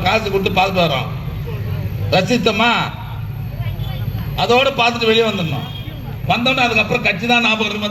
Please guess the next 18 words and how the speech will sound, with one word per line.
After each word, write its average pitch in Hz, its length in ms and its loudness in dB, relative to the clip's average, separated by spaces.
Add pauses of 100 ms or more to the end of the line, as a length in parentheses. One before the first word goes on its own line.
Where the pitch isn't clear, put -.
தவிர 269 180 2 (540)
நடிகனுக்கு 269 460 2
ஞாபகம் 233 240 -2
இருக்கக்கூடாது. 190 280 -12 (4000)
நிறைய 220 220 4 (120)
சொல்லுவேன், 202 380 2
இப்ப, 180 200 4
இப்ப 170 100 4 (420)
என்னதான் 208 340 2
நிறைய 208 180 2
எடுத்துட்டு 208 260 -2
இருப்பாங்க 165 300 2
பாருங்க, 127 200 2 (1040)
நான் 151 180 4
எதனா 190 240 2
எடுக்கிறேன். 190 360 -4 (1400)
ஆ? 196 40 2 (920)
ஆமா, 180 180 4